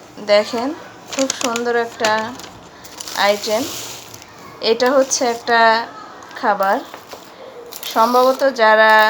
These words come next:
বিমানে আসা যাওয়া করে তারা এই খাবারটা চিনে থাকবেন। খাবার,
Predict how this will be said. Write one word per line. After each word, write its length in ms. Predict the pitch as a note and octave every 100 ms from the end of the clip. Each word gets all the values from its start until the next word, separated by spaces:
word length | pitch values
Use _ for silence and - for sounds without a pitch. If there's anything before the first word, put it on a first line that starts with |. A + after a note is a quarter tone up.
| A3+ A3
বিমানে 500 | A3 G#3+ A3 A3 A3 A3+ A#3+ B3+ - - - - G3
আসা 180 | G#3+ A3 G#3+
যাওয়া 200 | A3 A3 A3
করে 200 | G3+ G3 D#4 - - - - - - - -
তারা 160 | G3+ G#3
এই 40 | G#3
খাবারটা 380 | A3+ G3+ G#3 G#3 G#3
চিনে 280 | A#3+ A3+ B3 B3+
থাকবেন। 460 | A3+ G#3 G#3+ G#3 D4+ - - - - - - - - - - - - - -
খাবার, 340 | G#3+ G3 G3+